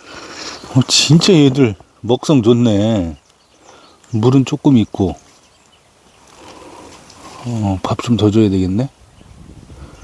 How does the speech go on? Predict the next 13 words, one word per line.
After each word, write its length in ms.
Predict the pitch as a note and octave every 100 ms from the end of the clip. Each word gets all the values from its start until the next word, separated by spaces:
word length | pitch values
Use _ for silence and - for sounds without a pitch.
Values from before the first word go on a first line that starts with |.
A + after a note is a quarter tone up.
| - - - _ - - - - F#2
어, 320 | F2 E2 E2 - - - - - - - - - - - -
닭은 280 | - B2 E3
아직 200 | C3+ C#3+
사료가 360 | - G3+ G3+ D3+
있는데. 300 | C3 A2+ F#2 - - - - - - - _ _ - - - - - - - - -
음, 260 | A2+ G#2+ F#2+
기다려. 400 | - - D#3 C3+ - -
내가 180 | A#2+ A#2+ - - - - - - - - - _
저기 160 | - A2
갖다 320 | - - B2
줄게. 340 | F#2+ - - - - _ _ _ _ _ _ _ _ _ _ _ _ - - - - - - - - - - - - G2+
엄청 400 | F#2+ A2 B2 A2+
활기차네. 680 | G2+ G2+ - F2+ E2+ E2